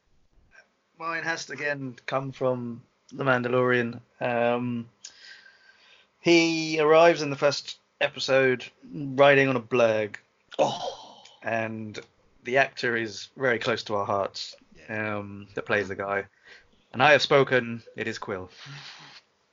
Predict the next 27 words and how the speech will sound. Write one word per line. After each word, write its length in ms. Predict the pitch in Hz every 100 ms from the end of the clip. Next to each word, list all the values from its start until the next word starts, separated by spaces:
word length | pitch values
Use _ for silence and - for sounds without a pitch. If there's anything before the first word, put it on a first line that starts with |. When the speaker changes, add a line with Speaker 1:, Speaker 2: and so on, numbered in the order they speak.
| _ _ _ _ _ _ - _ _
Speaker 3:
That's 220 | 196 -
Speaker 2:
The 60 | 208
Speaker 3:
another 160 | 202 110
Speaker 2:
vo-, 100 | 113 208
Speaker 3:
good 20 |
Speaker 2:
the 60 | 107
Speaker 3:
one. 60 | -
Speaker 2:
voice 340 | 135 127 -
actor. 400 | 101 - - - _ _ _ _ _ _ _ - - _ _
Speaker 1:
Our 220 | 139 143 131
voice 260 | 117 101
actor. 300 | 98 - 92 - -
<clears throat> 80 | 180 - - _ _ - - _ _ _ _ _ -
Speaker 2:
Not, 300 | 107 107 123
not 200 | 117 107
the 80 | 101
little 240 | 98 95
fella. 340 | - 82 78 - _ _ _ _ _ _ _ _ _ _ _ _ _
Who 140 | 117
no 260 | 131 160 175
one 160 | 175 165
knows 280 | 160 151
who 100 | 143 139
it 40 |
is. 360 | 85 90 - _ _ _ _ _ _ _ _ _ _ - _ _
Speaker 1:
Bless 220 | 120 -
him. 100 | 98